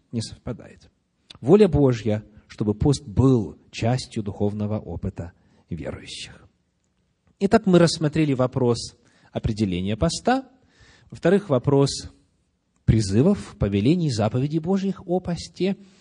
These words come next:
И сейчас главное.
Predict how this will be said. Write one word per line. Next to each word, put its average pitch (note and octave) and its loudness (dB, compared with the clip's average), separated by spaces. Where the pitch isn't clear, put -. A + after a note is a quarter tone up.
И G#3 -2
сейчас D3 -4
главное. F2+ -12